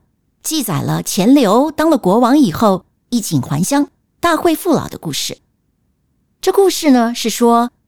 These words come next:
这钱镠王呢，邀请了家乡的父老，不论男女哦，都可以出席。八十岁以上的可以用黄金的酒杯，百岁以上的老人呢，就可以用玉做的酒杯。而且啊，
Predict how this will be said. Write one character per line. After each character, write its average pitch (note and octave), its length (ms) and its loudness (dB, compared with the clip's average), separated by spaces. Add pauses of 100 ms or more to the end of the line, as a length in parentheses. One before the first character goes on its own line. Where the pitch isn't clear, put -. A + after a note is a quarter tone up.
(240)
这 A3+ 120 0
钱 G3 220 0
镠 C4+ 160 4
王 F3+ 260 0
呢， C4+ 220 2 (480)
邀 A#3+ 180 2
请 E3+ 240 -4
了 D3 140 -2
家 C4 160 0
乡 E4+ 180 2
的 D#4 80 2
父 F4+ 200 0
老， D3 280 -4 (480)
不 G#3+ 100 2
论 D#4 240 4
男 G#3 180 2
女 C4 200 4
哦， G3+ 120 2
都 D#4 140 -4
可 D4 140 -8
以 B3 80 -2
出 C4 220 -4
席。 - 440 -6 (500)
八 F#4+ 200 0
十 D#4 160 -6
岁 E4 240 -2
以 G3 100 -2
上 C4+ 260 2
的 A3 140 -2
可 - 160 -6
以 C4+ 200 0
用 A#3+ 260 0 (100)
黄 G#3+ 260 2
金 F#4 160 -4
的 G4 80 0
酒 - 200 -6
杯， D3+ 260 -6 (840)
百 G3 280 0
岁 F#4+ 280 0
以 B3 100 2
上 C4+ 220 2
的 A#3+ 80 2
老 D#3+ 200 -2
人 E3+ 200 0
呢， C#4+ 140 0 (140)
就 C#4+ 160 -4
可 B3 140 -2
以 A#3 200 -4
用 A3 260 0
玉 D#4+ 200 4
做 F3+ 220 -6
的 C#3 80 -6
酒 - 240 -12
杯。 E3+ 240 -4 (520)
而 G3 140 -2
且 D#3+ 220 -6
啊， D3+ 200 -6